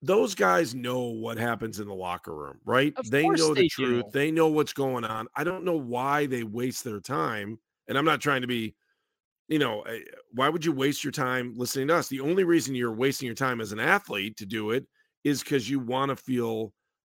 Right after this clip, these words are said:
Speaker 1: um, you wanna feel like y-, you're gonna hear something good. And when you hear something good, it validates what you're doing. That's why it's just a dangerous place to go,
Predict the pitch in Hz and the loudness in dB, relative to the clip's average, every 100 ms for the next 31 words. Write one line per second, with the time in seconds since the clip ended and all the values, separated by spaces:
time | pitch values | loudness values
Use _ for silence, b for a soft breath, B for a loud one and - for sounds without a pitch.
0 | - 110 113 110 104 104 101 _ _ _ | -8 -4 -2 -4 -6 -10 -14 _ _ _
1 | _ _ - _ _ _ 127 147 147 139 | _ _ -20 _ _ _ -2 2 2 2
2 | 147 143 135 127 - - 110 104 120 127 | 2 2 2 0 -4 -12 -10 -6 -4 0
3 | 127 131 135 113 107 180 214 123 117 123 | 0 0 -2 -4 2 4 6 4 -2 -4
4 | 117 151 - 131 110 107 - - 175 196 | 0 0 0 -4 -4 -10 -12 0 4 6
5 | 135 127 131 _ _ - 123 107 127 139 | 4 0 -4 _ _ -4 -2 4 4 4
6 | 143 127 127 - 120 107 104 131 147 113 | 2 0 0 -2 -6 -6 -2 2 2 0
7 | 73 71 _ _ _ - 131 147 160 143 | -6 -16 _ _ _ -2 0 2 2 2
8 | - 143 123 95 113 131 117 120 107 - | 0 -6 -6 -6 -4 -2 -2 -4 -4 -4
9 | 113 107 - 95 117 113 101 95 | -4 -4 -6 -4 -2 0 -2 -6